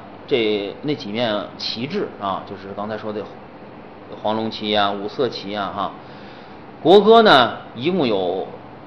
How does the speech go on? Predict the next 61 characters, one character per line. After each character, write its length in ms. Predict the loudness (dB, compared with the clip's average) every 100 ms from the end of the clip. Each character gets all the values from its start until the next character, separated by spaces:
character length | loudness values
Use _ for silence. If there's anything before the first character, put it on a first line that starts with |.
| -18
三 220 | 2 4 4
首， 120 | -2 -8
应 140 | -6 -2
该 100 | 0
是 80 | -2
有 80 |
三 220 | -2 -4 -4
首 80 | -10 -10
能 80 | -2
代 120 | 0
表 120 | 0 -2
中 160 | -6 -6
国 120 | -8
的。 60 | -12 -16 -18 -18 -18 2
最 240 | 6 8
早 180 | 12 10
的 60 | 10
一 80 | 6
个 120 | 4
是 100 | 2
清 260 | 2 2
朝 240 | 2 2 4
的， 160 | 2 0 -12 -18 -20 -18 -16 -16
清 220 | -6 2 6
朝 120 | 8
也 120 | 8
是 80 | 6
到 160 | 6
了 60 | 6
末 200 | 4 2
年， 260 | 4 2 2
参 160 | 2
加 120 | 4
外 180 | 6 6
事 140 | 4 -2
活 200 | 0 2
动， 220 | 2 2
有 120 | 2 2
了 80 |
国 300 | 2 4 4
旗， 500 | 4 -2 -4 -2 -2 -4 -12 -18 -16
他 140 | 4 6
们 100 | 8
也 140 | 4
希 300 | 4 -2 4
望 260 | 8 8 8
能 140 | 2
像 320 | 4 4 4 0
其 160 | -6
他 220 | 4 6
的 80 | 6
那 120 | 2 0
是 160 | -2
列 120 | -2 0
强 200 | 0 0
国 100 | 2
家 160 | 2
有， 80 | 0 -4
有 100 | -8
国 180 | -2 -4
歌。 260 | 0 -2